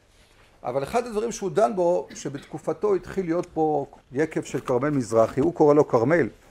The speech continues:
אבל יקב של כרמל מזרחי, הוא אבי שביקב מוציא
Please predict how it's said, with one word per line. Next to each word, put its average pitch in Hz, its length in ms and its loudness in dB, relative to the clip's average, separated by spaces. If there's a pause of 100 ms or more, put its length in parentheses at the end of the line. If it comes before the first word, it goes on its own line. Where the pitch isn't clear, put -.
(400)
אבל 139 160 2
יקב 180 160 4
של 147 180 -2
כרמל 143 320 2
מזרחי, 120 640 2 (720)
הוא 135 140 0
אבי 226 180 0
שביקב 240 640 8
מוציא 262 640 0